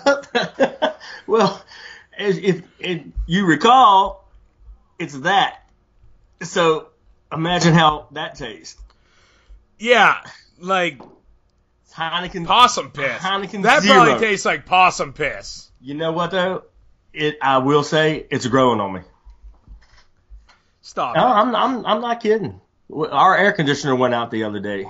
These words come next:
Speaker 1: right? And we went to Walmart. My wife went to Walmart, got another air conditioner, and it was hot as balls in this house. I am sweating like crazy. I, my shirt's soaking wet. I opened up the refrigerator, and I had a Heineken Zero.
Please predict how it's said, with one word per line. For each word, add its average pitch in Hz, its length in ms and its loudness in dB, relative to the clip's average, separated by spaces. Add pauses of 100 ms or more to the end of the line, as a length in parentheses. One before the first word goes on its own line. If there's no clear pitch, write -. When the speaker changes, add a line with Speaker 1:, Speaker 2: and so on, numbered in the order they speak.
Speaker 1:
right? 120 340 0 (420)
And 110 480 0
we 117 180 -2
went 131 180 0
to 127 40 -6
Walmart. 123 540 0
My 110 120 -4
wife 127 280 0
went 127 160 -6
to 120 40 -14
Walmart, 123 540 0
got 117 180 -4
another 139 320 -6
air 131 100 -4
conditioner, 117 560 -10
and 120 160 -4
it 139 120 2
was 117 140 -4
hot 123 500 -2
as 90 200 -10
balls 110 760 0
in 98 100 -8
this 87 200 -10
house. 85 400 -14 (920)
I 202 280 2
am 170 140 0
sweating 165 600 -2
like 151 280 -2
crazy. 143 520 0
I, 139 140 -2
my 143 360 -4
shirt's 180 420 -6
soaking 170 400 -2
wet. 156 360 2 (560)
I 190 160 4
opened 151 220 2
up 160 120 -2
the 143 60 -12
refrigerator, 135 600 0
and 127 100 0
I 131 100 0
had 143 180 -4
a 147 40 -4
Heineken 147 460 -6
Zero. 120 480 -4